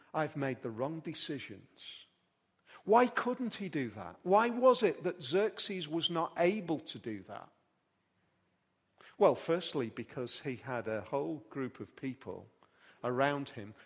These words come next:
who were continually reinforcing his rightness. Continually reinforcing his rightness. Continually smoothing the way for life to be okay.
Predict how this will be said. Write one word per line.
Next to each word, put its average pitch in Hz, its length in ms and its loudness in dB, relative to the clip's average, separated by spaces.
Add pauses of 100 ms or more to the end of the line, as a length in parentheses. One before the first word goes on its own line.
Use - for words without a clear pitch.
who 160 120 4
were 143 140 -2
continually 180 1120 -2 (200)
reinforcing 143 1200 -2
his 127 240 -2 (200)
rightness. 117 880 -6 (1300)
Continually 175 800 0
reinforcing 104 840 -8
his 110 200 -10
rightness. - 840 -10 (680)
Continually 202 840 4 (200)
smoothing 185 720 2
the 160 120 0
way 160 300 6
for 143 200 -2
life 151 480 0
to - 120 -10
be 139 220 0
okay. 127 500 0